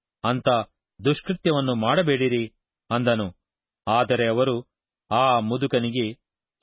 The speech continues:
ಕಿವಿಗೊಡಲೊಲ್ಲದೆ ಹೋದದರಿಂದ ಆ ಮನುಷ್ಯನು ತನ್ನ ಉಪಪತ್ನಿಯನ್ನು ಹೊರಗೆ ಅವರ ಮಧ್ಯಕ್ಕೆ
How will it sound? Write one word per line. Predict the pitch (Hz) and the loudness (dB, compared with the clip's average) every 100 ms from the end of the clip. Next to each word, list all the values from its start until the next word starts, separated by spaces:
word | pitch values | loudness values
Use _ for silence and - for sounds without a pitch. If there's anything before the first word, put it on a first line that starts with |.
| - | -2
ಕಿವಿಗೊಡಲೊಲ್ಲದೆ | 196 170 143 135 123 123 117 123 | 0 2 2 2 2 0 0 -2
ಹೋದದರಿಂದ | 110 131 127 120 113 120 131 117 117 _ _ _ _ - | -2 -2 0 0 0 0 0 0 -4 _ _ _ _ -4
ಆ | 113 127 | 0 2
ಮನುಷ್ಯನು | 113 117 131 - 135 107 - _ _ _ _ _ | 2 0 -2 -2 -2 -4 -8 _ _ _ _ _
ತನ್ನ | 139 143 139 120 - _ - | 0 2 2 -2 -4 _ -6
ಉಪಪತ್ನಿಯನ್ನು | 127 202 185 175 143 131 131 101 - _ _ _ - | -2 2 2 0 0 -2 -2 -4 -10 _ _ _ -2
ಹೊರಗೆ | 151 165 135 135 180 _ _ _ _ | 2 2 2 -2 -2 _ _ _ _
ಅವರ | 123 151 147 | 0 4 4
ಮಧ್ಯಕ್ಕೆ | 123 131 151 175 165 151 156 | 2 0 0 0 0 -2 -2